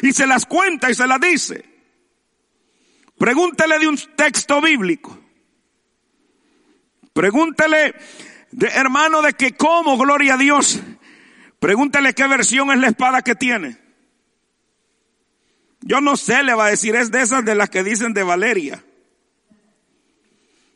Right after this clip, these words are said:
"La mía es de Valeria", dicen. O sea, el cristiano es un guerrero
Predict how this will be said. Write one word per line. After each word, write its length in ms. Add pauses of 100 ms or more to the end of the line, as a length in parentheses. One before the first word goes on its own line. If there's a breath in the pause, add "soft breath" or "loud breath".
(360)
"La 160
mía 240
es 60
de 100
Valeria", 540
dicen. 440 (160)
O 1300
sea, 100
el 80
cristiano 480
es 120
un 140
guerrero 640